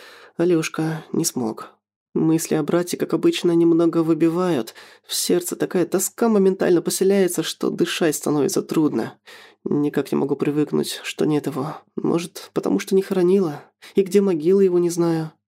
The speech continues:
Последний раз я его видела в зале суда. После приговора его запаковывали в наручники и выводили. А я смотрела, молча, без слез. Он тогда глянул на меня, долго так, словно запомнить в деталях хотел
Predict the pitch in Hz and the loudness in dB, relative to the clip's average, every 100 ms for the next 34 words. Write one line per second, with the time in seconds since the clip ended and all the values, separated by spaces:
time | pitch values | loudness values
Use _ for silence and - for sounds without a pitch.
0 | _ 139 - 135 127 131 147 143 139 147 | _ -6 0 0 2 0 -2 -2 0 2
1 | 156 160 165 156 151 151 151 147 156 160 | 2 0 2 0 0 0 0 0 0 0
2 | 160 131 - - - - - 175 180 175 | 0 -2 -8 -6 -2 -4 -2 0 2 4
3 | 208 185 170 202 185 196 190 - 208 196 | 4 4 4 2 0 -2 -2 2 4 6
4 | 190 185 190 220 - 196 - - 185 180 | 4 4 2 0 0 0 2 0 2 2
5 | 170 143 165 156 139 - - - - 165 | 0 2 2 2 -2 -12 -20 -12 -4 -2
6 | 170 - 156 - 151 139 131 - - 147 | 0 -2 -2 0 0 0 -6 -10 -4 2
7 | 165 143 - - 156 - 160 - - 117 | 2 2 -2 -6 -6 -4 -2 -2 -2 -2
8 | - - _ _ - 156 135 - 143 143 | -6 -8 _ _ -4 -4 -2 -2 -2 -2
9 | 135 156 156 143 135 135 135 139 - 131 | 0 2 2 2 2 0 0 -4 -6 -2
10 | 151 208 196 165 139 - - 180 175 185 | 2 2 0 -2 -4 -4 -2 0 0 2
11 | 214 202 165 - 151 165 196 156 - 151 | 2 2 0 -2 -4 0 0 0 -2 -4
12 | 160 143 | 0 -2